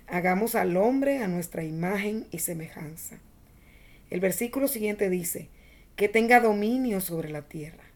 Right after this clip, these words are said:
Es decir, imagen y semejanza quiere decir con la potencialidad de ser como Dios. Estás llamado a ser y representar a Dios aquí en este mundo. Él decide a través tuyo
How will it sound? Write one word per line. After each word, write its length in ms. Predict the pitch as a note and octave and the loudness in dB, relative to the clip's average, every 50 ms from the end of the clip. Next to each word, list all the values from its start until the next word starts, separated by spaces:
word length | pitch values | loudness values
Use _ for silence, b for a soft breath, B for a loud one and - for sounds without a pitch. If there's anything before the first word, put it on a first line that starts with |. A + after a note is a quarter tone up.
| - - - | -20 -6 -4
Es 160 | F3 F#3+ F#3 | -2 -2 0
decir, 400 | G3+ F#3+ F#3+ - - - - - - - - - b b b b b b b b b b - | 0 -2 -2 -4 -6 -10 -12 -14 -18 -20 -20 -20 b b b b b b b b b b -4
imagen 580 | - G3+ G3+ G3 G3 G3 G3+ G#3 B3 C4+ C#4+ D4 | -2 -2 0 2 4 4 6 6 6 6 4 2
y 80 | D4 | 2
semejanza 720 | C#4+ - C#4+ C#4 C#4+ C#4+ B3 A3 F3+ E3+ E3+ E3+ F3+ F3 | 2 2 4 4 4 4 4 2 2 0 0 -2 -4 -6
quiere 220 | F3 F#3 F#3+ G3 A3 | -2 0 4 4 6
decir 420 | A#3+ B3 A#3+ - F3+ E3 F3 B B B B B B B B B B | 6 4 2 0 -4 -6 -6 B B B B B B B B B B
con 220 | - - G#3 G#3 G3+ | -2 0 0 2 2
la 200 | G3 G3 - - | 2 0 0 0
potencialidad 1000 | G#3+ G3+ G3+ - - F#3+ F#3 F3 - - F#3+ F#3 F3+ F3+ F3 F3 F#3 G3+ A#3+ - - - - | 0 0 2 2 0 0 0 0 0 0 2 2 2 2 2 4 4 4 4 2 -2 -10 -6
de 220 | F3+ E3+ F#3+ F3 - | -2 0 0 2 2
ser 440 | - - - G#3+ A3 B3+ C#4 - - - | 0 0 2 2 2 2 2 -2 -4 -2
como 280 | A3 G#3 F#3+ E3+ D#3+ | -2 0 0 -2 -4
Dios. 480 | D3+ D#3 D3+ D3+ D3+ - - - - - B B B B B B B B - | -6 -8 -12 -14 -16 -18 -18 -20 -20 -20 B B B B B B B B -4
Estás 280 | F#3 - - A3 A3 | 0 4 4 4 6
llamado 340 | B3+ B3+ B3 B3 B3 B3 A#3+ | 6 4 4 4 4 6 4
a 60 | A#3 | 4
ser 460 | - - - A#3 A#3 C4 C#4+ - - - | 2 2 4 6 6 6 6 4 2 -2
y 120 | - A#3+ | -2 0
representar 800 | G#3 A3 G#3+ - G#3+ G3 - F#3+ F3+ F3 E3+ E3+ - G3 G#3 A#3+ | 0 0 0 0 -2 -2 -2 -2 -4 -4 -4 0 2 2 2 2
a 80 | C4+ C4 | 2 0
Dios 440 | A#3 G3 F3 E3+ E3+ E3 - - - | -2 -2 -2 -2 -2 -4 -8 -10 -12
aquí 480 | - D#3+ E3 - - - G#3+ B3 C#4+ C#4 | -10 -10 -10 -12 -10 -6 -2 0 0 2
en 100 | G#3+ F#3 | 0 0
este 280 | F3 E3+ - - E3 D#3 | -2 -4 -4 -6 -8 -8
mundo. 360 | D3+ D3+ D3+ D3+ D3 D#3 - B B B B B B B B B B B B - | -8 -8 -10 -10 -12 -14 -16 B B B B B B B B B B B B 4
Él 180 | - A3+ B3 B3 | 6 8 8 8
decide 400 | C4 C4 B3+ - A#3+ B3 A3+ G#3+ | 6 4 2 0 0 2 2 2
a 40 | G#3 | 2
través 340 | G3+ F#3+ F3+ F3+ F#3 F#3 - | 2 0 0 0 -2 -4 -4
tuyo 420 | - G3+ G#3 G3+ F#3+ G#3 G#3 | -6 -6 -6 -6 -6 -8 -8